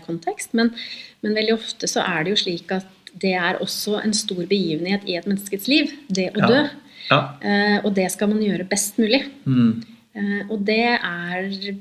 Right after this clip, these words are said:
Speaker 1: er de flinke til, altså. De er veldig flinke til det, særlig på medisinsk intensiv.
Speaker 2: Ja.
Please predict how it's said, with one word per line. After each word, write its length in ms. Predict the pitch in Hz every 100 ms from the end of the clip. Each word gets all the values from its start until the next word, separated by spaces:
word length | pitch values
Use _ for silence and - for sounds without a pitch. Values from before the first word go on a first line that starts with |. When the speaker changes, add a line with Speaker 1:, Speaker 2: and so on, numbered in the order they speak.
| - - _ _ _ _
Speaker 1:
er 100 | 165
de 80 | 190
flinke 420 | 196 254 190 -
til, 180 | 202 294
altså. 200 | - - -
De 60 | 240
er 40 | - -
veldig 260 | 240 196 196
flinke 300 | 214 196 196
til 100 | 190
det, 100 | 196
særlig 540 | - - 233 165 160
på 80 | 160
medisinsk 500 | 180 190 214 185 175
intensiv. 460 | 190 196 208 - 233 - -
Speaker 2:
Ja. 240 | 139 120